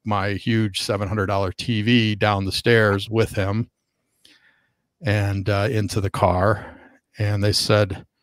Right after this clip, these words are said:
"We know where you live. If you s-, tell anyone, we're coming back." So needless to say,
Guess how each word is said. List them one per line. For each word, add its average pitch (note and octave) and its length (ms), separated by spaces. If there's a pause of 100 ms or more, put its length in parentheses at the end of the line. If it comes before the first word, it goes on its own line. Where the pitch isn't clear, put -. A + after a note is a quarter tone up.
(520)
"We G#2 140
know G#2 120
where G2+ 160
you G#2 120
live. A#2 260
If G2+ 220
you G#2 180
s-, - 160 (240)
tell A2+ 240
anyone, A#2 680
we're G#2 160
coming G#2 280
back." G#2 420 (1200)
So B2+ 420
needless B2+ 380
to B2 100
say, A2+ 560